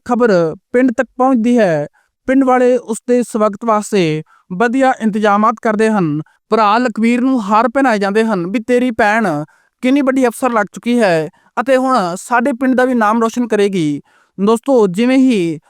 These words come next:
ਰੁਪਿੰਦਰ ਕੌਰ ਆਪਣੇ ਪਿੰਡ ਆਉਂਦੀ ਹੈ, ਉਸ ਦਾ ਸਵਾਗਤ ਢੋਲ ਧਮਾਕੇ ਦੇ ਨਾਲ, ਪਟਾਕਿਆਂ ਦੇ ਨਾਲ ਅਤੇ ਫੁੱਲਾਂ ਦੇ ਨਾਲ ਉਸ ਦਾ ਸਵਾਗਤ ਕੀਤਾ ਜਾਂਦਾ ਹੈ। ਜੋ ਪਿੰਡ ਵਾਲੇ ਉਸ ਤੋਂ ਮੱਚਦੇ ਸਨ, ਢੰਗ ਤਰ੍ਹਾਂ ਬੋਲਦੇ ਵੀ ਨਹੀਂ ਸਨ,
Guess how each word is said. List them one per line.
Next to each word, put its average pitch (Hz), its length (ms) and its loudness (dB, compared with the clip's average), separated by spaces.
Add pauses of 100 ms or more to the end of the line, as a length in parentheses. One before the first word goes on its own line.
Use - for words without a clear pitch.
(240)
ਰੁਪਿੰਦਰ 269 540 0
ਕੌਰ 269 300 2
ਆਪਣੇ 254 340 0
ਪਿੰਡ 254 260 -2
ਆਉਂਦੀ 233 280 0
ਹੈ, 165 280 -2 (160)
ਉਸ 233 160 -4
ਦਾ 254 140 2
ਸਵਾਗਤ 220 460 -2 (100)
ਢੋਲ 214 220 2
ਧਮਾਕੇ 226 380 -2
ਦੇ 226 120 0
ਨਾਲ, 196 280 0
ਪਟਾਕਿਆਂ 233 460 -2
ਦੇ 247 140 0
ਨਾਲ 170 340 0 (340)
ਅਤੇ 202 460 0 (260)
ਫੁੱਲਾਂ 302 300 2
ਦੇ 302 100 -2
ਨਾਲ 277 140 0
ਉਸ 247 160 0
ਦਾ 254 80 0
ਸਵਾਗਤ 220 380 -2
ਕੀਤਾ 233 260 -2
ਜਾਂਦਾ 214 260 0
ਹੈ। 175 260 0 (380)
ਜੋ 190 240 0
ਪਿੰਡ 277 240 0
ਵਾਲੇ 262 220 2
ਉਸ 233 220 -4
ਤੋਂ 185 360 -2 (280)
ਮੱਚਦੇ 247 460 0
ਸਨ, 202 360 -2 (120)
ਢੰਗ 202 180 0
ਤਰ੍ਹਾਂ 240 240 0
ਬੋਲਦੇ 233 360 0
ਵੀ 262 80 0
ਨਹੀਂ 240 140 0
ਸਨ, 165 340 -6